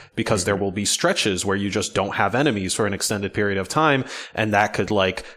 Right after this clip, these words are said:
Speaker 1: tank whatever combo you got going for your score.
Speaker 2: Right. And it seems like they're almost, like,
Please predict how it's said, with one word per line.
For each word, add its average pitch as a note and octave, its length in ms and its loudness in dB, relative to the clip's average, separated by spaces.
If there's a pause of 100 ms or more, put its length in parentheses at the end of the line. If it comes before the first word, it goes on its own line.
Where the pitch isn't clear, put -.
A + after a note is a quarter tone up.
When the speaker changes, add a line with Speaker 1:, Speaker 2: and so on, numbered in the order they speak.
(120)
Speaker 1:
tank G#2 380 0
whatever G2+ 400 2
combo G2+ 420 2
you F#2+ 140 -2
got F#2+ 240 2
going F#2+ 280 0
for G2+ 120 -4
your F2 140 -4
score. - 560 -4 (420)
Speaker 2:
Right. F2 360 -4 (360)
And A#2+ 140 4
it B2 80 2
seems F#3 260 0
like C3 340 0
they're G2+ 600 2 (280)
almost, A#2+ 460 0
like, G#2 400 0